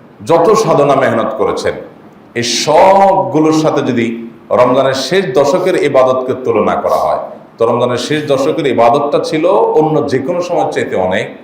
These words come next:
বেশি। কানা ইয়াজতাহিদু ফীহি মা লা ইয়াজতাহিদু ফী গায়রি। রমজানের শেষ দশকে যা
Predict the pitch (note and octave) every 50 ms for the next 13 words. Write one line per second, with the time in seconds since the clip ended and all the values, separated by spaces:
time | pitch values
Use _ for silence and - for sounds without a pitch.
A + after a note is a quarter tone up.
0 | - - - G2 G2+ - - - - - - - - - - - - - - -
1 | - - - - C3+ C#3 C#3+ C#3+ C3+ B2+ B2 C#3 - F3 D3+ D3 C#3 D3 C3+ B2
2 | A#2 A#2 A2 G2+ G#2 - - - D#3+ D#3 D3 C#3+ C3+ E3 F#3+ G#3+ A3+ A3+ A3+ -
3 | - - - - - - G#2 A2+ A#2+ A#2+ A#2 A2+ G#2+ G2 F#2+ G#2 A#2 B2+ B2+ A#2
4 | G#2+ G#2 G2 G#2+ A#2+ C3 C3 A2+ A2 - - B2+ A#2+ A#2+ A#2+ A#2 G2+ G#2 F#2 -
5 | - F#2+ F2 D#2+ D#2+ A#2 C#3+ D3 C#3 A2 G2 - - - - - - - - -
6 | A#2 B2 B2+ C3 C3 B2+ B2+ B2+ - - F3 F#3 F3+ F3+ - C#3+ C#3+ F#3+ G3 G3+
7 | G3+ A3+ G3+ - E3 E3